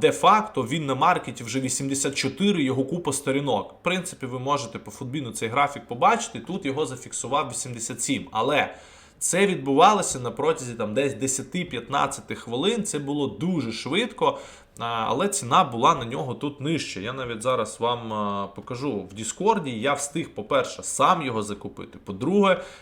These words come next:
я встиг його дати в Діскорд, і хлопці теж закупили,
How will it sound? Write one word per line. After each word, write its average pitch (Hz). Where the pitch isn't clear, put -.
я 135
встиг 131
його 110
дати 104
в 90
Діскорд, 185
і 156
хлопці 143
теж 123
закупили, 180